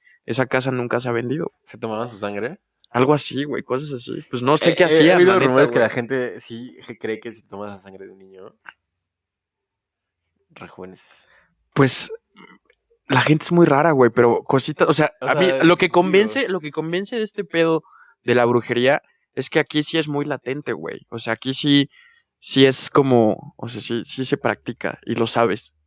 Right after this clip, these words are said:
Speaker 2: Ah, eso sí, hay chamanes en todos lados.
Speaker 1: No, no, no, no, no. O sea, te subes aquí al cerro, güey, aquí a tres cuadras,
Speaker 2: Ah, ok,
Speaker 1: y la, en
Speaker 2: ok.
Speaker 1: las cuevas hay pentagramas y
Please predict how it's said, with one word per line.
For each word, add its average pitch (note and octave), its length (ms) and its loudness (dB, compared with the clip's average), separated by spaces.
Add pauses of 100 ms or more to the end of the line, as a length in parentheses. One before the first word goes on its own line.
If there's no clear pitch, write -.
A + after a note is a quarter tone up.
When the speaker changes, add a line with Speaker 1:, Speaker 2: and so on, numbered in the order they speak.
(440)
Speaker 2:
Ah, C#3 100 -6
eso C3+ 100 -14
sí, B2 260 -10
hay G2 160 -10 (220)
chamanes G2 400 -14
en F#2+ 80 -20
todos G2 160 -20
lados. F#2+ 240 -16
Speaker 1:
No, E3 160 2
no, D#3 100 2
no, D#3+ 160 2
no, C#3+ 100 2
no. C#3+ 180 4
O A#2 60 4
sea, A#2 140 -2
te - 140 -2
subes E3 260 4
aquí C3+ 180 -4
al C3+ 100 0
cerro, C#3+ 260 0
güey, C#3 120 2
aquí A2+ 160 -2
a B2 60 0
tres C3 300 -10
cuadras, C3 420 0
Speaker 2:
Ah, G#2 40 -8
ok, G2+ 80 -10
Speaker 1:
y A#2+ 160 -2
la, A2+ 120 0
en A#2+ 80 -2
Speaker 2:
ok. - 40 0
Speaker 1:
las A#2 160 0
cuevas C#3 340 4
hay B2 80 0
pentagramas A#2+ 800 -2
y G2 300 -14